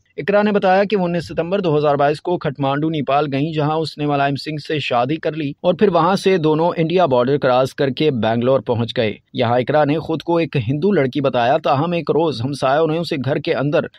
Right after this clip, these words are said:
नमाज पढ़ते हुए देख लिया। जनवरी दो हज़ार तेईस में बैंगलोर पुलिस ने उसे गिरफ्तार कर लिया और इसके पास से पाकिस्तानी पासपोर्ट भी बरामद किया गया।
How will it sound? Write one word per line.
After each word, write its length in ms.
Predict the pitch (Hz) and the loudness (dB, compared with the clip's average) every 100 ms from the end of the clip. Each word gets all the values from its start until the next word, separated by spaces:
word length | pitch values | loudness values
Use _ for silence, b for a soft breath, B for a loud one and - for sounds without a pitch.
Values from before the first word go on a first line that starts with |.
| b | b
नमाज 280 | 180 196 196 | 0 0 0
पढ़ते 280 | 175 160 185 | 0 0 0
हुए 240 | 151 170 | 0 0
देख 300 | 143 147 - | 0 -2 -2
लिया। 240 | 120 98 - _ - | -6 -4 -6 _ -8
जनवरी 340 | 104 113 120 131 | -4 -2 0 0
दो 140 | 110 | 0
हज़ार 220 | 113 113 | 0 -2
तेईस 280 | 104 143 147 | -2 -4 -4
में 100 | 139 139 | -2 0
बैंगलोर 340 | 131 131 143 | 0 0 0
पुलिस 300 | 147 147 - | 0 -2 -2
ने 100 | 143 | -2
उसे 260 | 139 135 147 | -4 -4 -4
गिरफ्तार 420 | 127 123 147 156 | -2 -2 0 0
कर 140 | 156 165 | -2 -4
लिया 280 | 180 165 - _ | -2 -2 -4 _
और 80 | 190 | -2
इसके 200 | 196 - | 0 0
पास 300 | 170 175 180 | 2 2 2
से 120 | - | 0
पाकिस्तानी 680 | 185 160 160 156 156 156 165 | 0 0 -2 -2 -2 -2 -2
पासपोर्ट 540 | 147 139 131 - 143 117 | -2 0 0 0 -2 -2
भी 200 | 120 160 | -4 -2
बरामद 360 | 160 139 123 | 0 0 -2
किया 220 | - 120 | -2 -2
गया। 220 | 107 107 | -2 -4